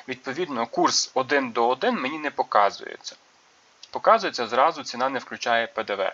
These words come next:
Якщо в мене іноземний контрагент, з яким я працюю в валюті, то мені одразу буде вискакувати отут в цьому полі курс. Обов'язково контролюйте.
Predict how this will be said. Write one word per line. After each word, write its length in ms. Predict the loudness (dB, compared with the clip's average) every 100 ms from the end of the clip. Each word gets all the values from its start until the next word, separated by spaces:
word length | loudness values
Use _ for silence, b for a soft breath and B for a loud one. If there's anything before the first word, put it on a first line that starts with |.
| B B B
Якщо 320 | -4 0 0
в 40 |
мене 260 | 2 0 0
іноземний 640 | -8 -6 0 2 0 -2
контрагент, 580 | -6 -6 -4 -2 -2 -4
з 40 | -6
яким 240 | -8 -8
я 80 | -6
працюю 420 | -6 -8 -8 -8
в 60 | -6
валюті, 440 | -8 -8 -10 -12 B B
то 100 | -8
мені 240 | -6 -4
одразу 500 | 0 2 4 4 2
буде 300 | -10 -8 -6
вискакувати 680 | -4 -4 -2 -2 -4 -12 -12
отут 340 | -12 -14 -16 -18
в 80 |
цьому 260 | -10 -8 -8
полі 320 | -6 -6 -6 _
курс. 480 | -8 -6 -4 -6 -8 _ _ _ _ _ _
Обов'язково 760 | -2 0 0 0 4 4 4 0
контролюйте. 760 | -4 -6 -4 -2 -2 -4 -6